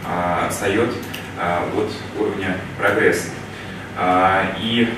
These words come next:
э, мы наблюдаем такую тенденцию, согласно которой, э, в случае, если возникает какой-то пробел в правовом регулировании, в том числе в техническом регулировании, например, э, как мы знаем,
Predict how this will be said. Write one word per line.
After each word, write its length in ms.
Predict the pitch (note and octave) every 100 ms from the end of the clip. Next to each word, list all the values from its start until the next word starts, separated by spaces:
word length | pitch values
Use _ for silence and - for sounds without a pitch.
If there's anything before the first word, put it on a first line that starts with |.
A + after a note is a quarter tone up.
| - -
э, 480 | - F#2+ G2 F#2+
мы 340 | A2+ A#2 - G#2+
наблюдаем 380 | G#2+ A2 A2+ -
такую 200 | - -
тенденцию, 560 | G#2+ - G2+ - G#2 G2
согласно 360 | G2+ G#2+ G#2+ G2+ G2
которой, 500 | F#2+ C3 C3 A2 G#2 - -
э, 540 | - - F#2+ F#2+ F#2+ F#2
в 40 | -
случае, 380 | A#2+ - G2+ G2+
если 240 | G2+ G2
возникает 400 | F#2+ G2+ G#2 -
какой-то 260 | - G2 -
пробел 460 | - - - E3+ D#3+ - F#2
в 140 | F#2
правовом 400 | F2+ G#2 G#2+ -
регулировании, 500 | - - F#2 - G2+
в 100 | F#2+
том 140 | G2 F#2+
числе 220 | G2+ F#2+
в 80 | F#2+
техническом 560 | G2 A2 - F2+ F2
регулировании, 500 | E2+ E2 D#2 E2 -
например, 400 | G2+ F#2 F#2+ F#2+ F#2 - - - - - F2
э, 500 | F2 E2+ E2+ E2 D#2+ D#2 D2+ D#2 D#2+
как 200 | - -
мы 60 | F#2
знаем, 340 | - C#3 -